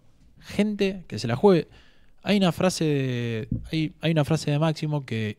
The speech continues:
eh, que él dice que la sociedad entiende o, o respeta a, a quien, a quien da las batallas.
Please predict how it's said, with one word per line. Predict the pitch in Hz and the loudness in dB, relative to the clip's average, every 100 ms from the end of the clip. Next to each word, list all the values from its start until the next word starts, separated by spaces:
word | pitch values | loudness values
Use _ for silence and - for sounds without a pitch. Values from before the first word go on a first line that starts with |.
| _ | _
eh, | - 110 101 95 95 - _ _ _ | -10 -8 -6 -8 -12 -18 _ _ _
que | - | -2
él | 143 | 0
dice | 139 127 | 0 0
que | 110 | -2
la | 110 | -2
sociedad | 110 127 143 156 - - - - - - - - - - _ _ _ _ - | -4 0 0 0 -6 -20 -20 -20 -20 -20 -20 -20 -20 -20 _ _ _ _ -6
entiende | 123 131 151 185 180 185 185 - - | -4 -2 0 2 2 2 0 -2 -2
o, | 120 120 110 110 - | 2 4 2 -2 -4
o | 117 117 | 0 2
respeta | 123 123 - 175 156 160 175 - _ - | 4 2 2 0 4 2 2 -6 _ -6
a, | 120 107 104 104 101 - | 0 2 2 0 -4 -6
a | 107 104 | -4 -4
quien, | - 113 110 107 104 101 98 107 - _ _ _ _ _ _ | 0 0 0 -2 -4 -6 -8 -12 -18 _ _ _ _ _ _
a | 113 | -4
quien | 117 123 | 0 2
da | 143 | 4
las | 143 120 | 4 4
batallas. | 117 107 95 | 2 0 -4